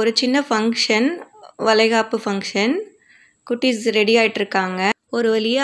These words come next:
அவங்கள வெளியில கிளப்பி கூட்டிட்டு வந்துட்டேன். ஃபங்க்ஷன் நடக்கிற இடம்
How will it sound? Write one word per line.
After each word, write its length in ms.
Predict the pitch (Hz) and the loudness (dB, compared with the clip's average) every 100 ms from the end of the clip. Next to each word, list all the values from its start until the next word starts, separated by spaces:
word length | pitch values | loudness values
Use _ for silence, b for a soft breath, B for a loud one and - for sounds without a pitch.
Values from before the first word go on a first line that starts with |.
| 269 | 0
அவங்கள 260 | 220 208 202 | -2 -2 0
வெளியில 280 | 214 240 233 226 | 0 0 -2 -2
கிளப்பி 280 | 214 220 226 | -4 -2 -4
கூட்டிட்டு 320 | 220 220 208 | -4 -4 -4
வந்துட்டேன். 340 | 196 202 202 - _ - - | -4 -4 -6 -8 _ -20 -2
ஃபங்க்ஷன் 440 | 240 240 - 294 254 | 0 2 2 4 4
நடக்கிற 380 | 226 226 247 233 208 | 4 2 4 4 4
இடம் 240 | 220 | 2